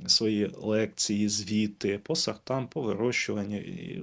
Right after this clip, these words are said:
отже, це велика, це своє ком'юніті, і вони раді зустріти нових членів,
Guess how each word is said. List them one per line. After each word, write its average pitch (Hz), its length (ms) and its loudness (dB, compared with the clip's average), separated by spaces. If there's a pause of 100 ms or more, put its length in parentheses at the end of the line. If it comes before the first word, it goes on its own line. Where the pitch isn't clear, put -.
отже, 165 300 0
це 151 240 2
велика, 147 400 4
це 139 140 0
своє 147 240 4
ком'юніті, 147 640 2
і - 180 -2
вони 120 260 2
раді 131 280 4
зустріти 117 540 2
нових 120 400 4
членів, 117 500 2